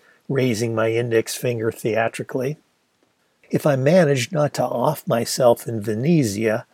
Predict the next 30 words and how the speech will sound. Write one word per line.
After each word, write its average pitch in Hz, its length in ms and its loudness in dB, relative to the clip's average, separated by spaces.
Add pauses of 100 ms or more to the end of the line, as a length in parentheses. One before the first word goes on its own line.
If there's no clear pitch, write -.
(280)
I'll 135 140 2
be 131 140 -2
headed 156 400 4
next 147 400 -2
up 143 180 -4
into 113 240 -2
Switzerland 117 680 2
to - 100 -10
this 117 320 -4
little 175 280 0
place 139 380 0
called 120 360 -8
Grindelwald. 95 1040 -2 (600)
Ski - 440 -2
chalet 139 720 4
on 135 160 -2
the 143 100 0
side 135 480 0
of 135 100 0
a 139 80 0
mountain 139 520 -2
for 139 220 -2
a 123 40 0
hostel, 143 720 -4 (320)
looking 131 460 4
across 143 520 -2
the - 120 -4
valley 139 460 2
to - 140 -6
the 127 200 -4